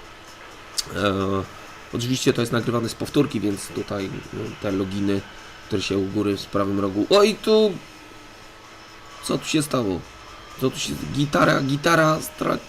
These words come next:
strunę st-, chyba straciła, bo się wypieprzyła. I ją wziąłem, wziąłem ją z lewej.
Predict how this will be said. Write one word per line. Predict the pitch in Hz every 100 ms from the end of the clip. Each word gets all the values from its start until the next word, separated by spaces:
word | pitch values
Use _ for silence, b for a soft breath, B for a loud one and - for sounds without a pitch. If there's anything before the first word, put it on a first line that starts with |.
| - -
strunę | - - - 175 131
st-, | - -
chyba | 104 107
straciła, | - 113 - 160 139
bo | -
się | - 104
wypieprzyła. | 120 120 113 107 - - 160 160 - B B B B - -
I | 170
ją | 151 135
wziąłem, | 110 104 117 113 98
wziąłem | 98 101 110 104
ją | 98 95
z | -
lewej. | 95 92 98 90